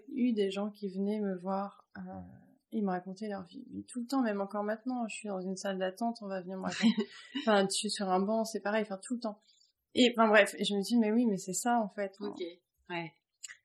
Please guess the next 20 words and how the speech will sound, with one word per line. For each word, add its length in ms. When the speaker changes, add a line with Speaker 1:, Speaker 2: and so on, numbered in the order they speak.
Speaker 1:
Et, 280
euh, 340
et 80
en 100
fait, 160
dans 160
cette 280
école, 380
ils 120
proposaient 580
le 160
clean. 380
Et 80
moi, 180
j'étais 300
pas 240
encore 400
du 220
tout... 420
Euh, 380